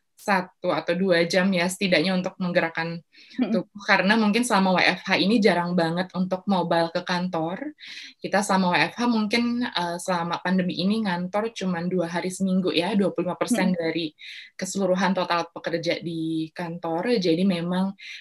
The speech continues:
Speaker 1: banyak waktu dihabiskan di rumah, alhasil mungkin kurang gerak. Nah, itu mungkin.
Speaker 2: Kurang gerak. Ah,
Speaker 1: <laughs> Iya.
Speaker 2: bener, bener,
Speaker 1: Am-
Speaker 2: setuju, setuju.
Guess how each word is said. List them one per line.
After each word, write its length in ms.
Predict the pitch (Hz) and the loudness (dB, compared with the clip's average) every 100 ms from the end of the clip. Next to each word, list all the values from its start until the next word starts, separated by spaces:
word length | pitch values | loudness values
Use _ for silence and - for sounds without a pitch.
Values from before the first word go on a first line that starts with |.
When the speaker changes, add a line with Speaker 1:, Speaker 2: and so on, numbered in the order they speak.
| 175 | 2
Speaker 1:
banyak 240 | 185 180 196 | 4 4 2
waktu 320 | 185 - 208 | -2 0 0
dihabiskan 480 | 202 180 185 185 190 | 2 2 0 0 2
di 80 | 180 | 2
rumah, 320 | 185 220 269 - | 4 4 4 2
alhasil 400 | - 180 185 185 | -2 0 2 2
mungkin 320 | 226 202 226 220 | 2 2 0 0
kurang 320 | 196 185 180 | 2 2 2
gerak. 320 | 185 - 214 _ 190 | 2 2 0 _ -4
Nah, 80 | |
itu 160 | 160 - | -4 -4
mungkin. 240 | 202 254 | -2 2
Speaker 2:
Kurang 80 | 220 | 4
gerak. 240 | 208 202 - - | 6 4 2 -2
Ah, 160 | 208 208 | 0 0
Speaker 1:
<laughs> 80 | - | 6
Iya. 240 | 285 302 392 349 359 - - | 8 8 6 2 -4 -12 -4
Speaker 2:
bener, 240 | 185 185 180 | 0 0 2
bener, 240 | 196 - | 2 2
Speaker 1:
Am- 40 | 180 | 0
Speaker 2:
setuju, 200 | - 190 185 | 2 2 2
setuju. 220 | 175 | 0